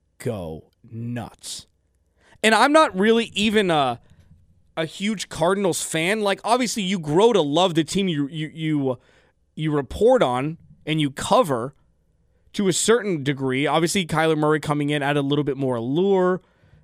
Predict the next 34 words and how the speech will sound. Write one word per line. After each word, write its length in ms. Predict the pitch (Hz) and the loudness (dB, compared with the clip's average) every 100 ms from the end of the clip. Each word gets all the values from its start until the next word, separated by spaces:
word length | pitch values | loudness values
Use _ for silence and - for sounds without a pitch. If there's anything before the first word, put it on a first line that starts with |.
| _ - | _ -10
Um, 460 | 131 123 120 110 _ _ _ _ _ _ _ _ _ _ _ _ | -8 -6 -10 -14 _ _ _ _ _ _ _ _ _ _ _ _
but 260 | 160 143 - _ _ _ _ _ _ _ _ _ | -6 -4 -8 _ _ _ _ _ _ _ _ _
when 500 | 143 139 165 175 165 - _ _ | -6 0 0 0 -4 -10 _ _
you 180 | 156 175 | -6 -4
see 180 | - 233 | -2 -2
the 80 | |
name 220 | 208 185 160 | 0 0 0
DeAndre 420 | 151 151 147 135 | 0 0 -2 -2
Hopkins, 600 | 131 131 - 113 107 - _ _ _ | -2 -4 -8 -10 -12 -16 _ _ _
and 140 | 151 | -6
I've 280 | 107 185 185 | -4 -2 -2
loved 340 | 139 143 147 | 0 -2 -2
him 160 | 147 123 | -4 -8
for 140 | 110 | -10
so 460 | - - - 151 143 | -12 -10 -8 -6 -4
long, 540 | 151 135 131 127 113 - _ _ _ _ _ _ | -4 -4 -4 -4 -8 -16 _ _ _ _ _ _
for 200 | 180 160 | -6 -4
so, 480 | - - 175 180 | -4 -4 -2 -2
you 120 | 185 202 | -2 -2
know 60 | |
how 60 | 226 | -2
many 100 | 214 | -4
fantasy 380 | - 170 175 165 | -2 -4 -2 -2
drafts 280 | 165 165 | 0 0
I've 140 | 143 131 | -4 -6
stolen 580 | - - - 151 170 175 | -10 -8 -2 0 0 0
him 200 | 175 175 | 0 0
in, 160 | 185 | -2
late 320 | 160 143 165 | -2 -2 -4
first 240 | - 175 156 | -4 -4 -2
round, 180 | 165 139 | -2 0
early 240 | 156 156 | -2 -2
second 320 | - 160 147 | -2 -4 -4
round? 320 | 135 147 175 | -4 -2 -4